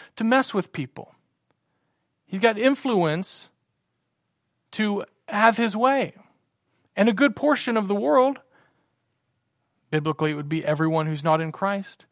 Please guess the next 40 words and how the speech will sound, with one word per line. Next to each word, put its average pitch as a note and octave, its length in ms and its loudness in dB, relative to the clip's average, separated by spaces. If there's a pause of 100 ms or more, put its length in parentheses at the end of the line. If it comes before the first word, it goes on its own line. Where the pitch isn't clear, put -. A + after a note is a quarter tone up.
(180)
whether F3 240 4
they F#3+ 160 6
know A3 280 6
it B3+ 60 4
or B3+ 60 2
not, G3 380 4 (120)
is F#3 260 2
influenced E3 800 -2
by D#3+ 220 4
him. B2+ 220 -10 (600)
He's D#3+ 140 -8
doing G3+ 280 2
what F3+ 100 4
he F#3 60 4
wants G3+ 320 2
through C4 240 -4
people. - 460 -10 (340)
Some D4+ 220 10
people, F3+ 320 2
it's F#3 120 0
blatant. D#3+ 720 4
You F#3 100 -4
turn A#3 180 4
on A3+ 120 4
the G#3+ 60 0
news B3+ 340 2
and G3 60 -4
you F#3 60 0
say, F#3 140 2
"There's G3 180 2
rape, A3 440 4
there's F#3+ 180 2
murder, A3+ 460 4 (160)
there's G3+ 200 2
terrorism." G#3 800 4 (220)
You E3 80 -8
say, D3+ 140 -2
"There's D#3+ 280 -2
evil," B2 460 -8
right? C#3+ 240 -2